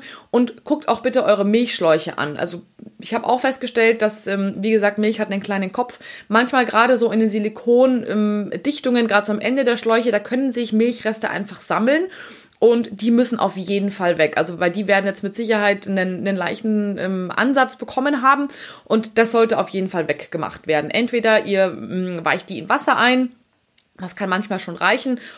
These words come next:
Oder wenn ihr sagt, nee, wollt auf Nummer sicher gehen, nehmt da bitte auch einen lebensmittel-, ähm, sicheren Reiniger. Also bitte nicht irgendwie jetzt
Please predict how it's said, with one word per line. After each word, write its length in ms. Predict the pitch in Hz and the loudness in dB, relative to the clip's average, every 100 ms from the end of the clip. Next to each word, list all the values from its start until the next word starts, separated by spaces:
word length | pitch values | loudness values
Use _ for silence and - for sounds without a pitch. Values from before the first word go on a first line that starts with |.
| - | 0
Oder 220 | 220 220 | 2 4
wenn 80 | 214 | 2
ihr 80 | 208 | 2
sagt, 200 | 202 202 | 0 0
nee, 200 | 208 202 | 0 2
wollt 160 | 196 | 0
auf 100 | - | -2
Nummer 200 | 202 190 | -2 -2
sicher 240 | 202 220 233 | -2 -2 -2
gehen, 280 | 220 220 214 - - | 2 2 0 -12 0
nehmt 240 | 214 220 | 2 4
da 140 | 196 220 | 2 2
bitte 280 | 240 - | 0 0
auch 180 | - 247 | 0 0
einen 160 | 254 226 | 0 0
lebensmittel-, 800 | 220 240 233 226 226 233 226 - | 0 -2 -2 -2 4 6 6 4
ähm, 320 | 202 208 208 - | 0 0 -2 -4
sicheren 600 | 202 247 247 202 214 214 | -4 -2 0 0 0 -2
Reiniger. 540 | 185 180 247 294 262 | -2 0 0 2 4
Also 220 | 226 202 | 4 0
bitte 240 | 196 196 202 | -6 -4 -2
nicht 280 | 226 - | -4 -4
irgendwie 340 | - 214 196 202 | -4 -4 -4 -4
jetzt 360 | 190 - - | -4 -6 -10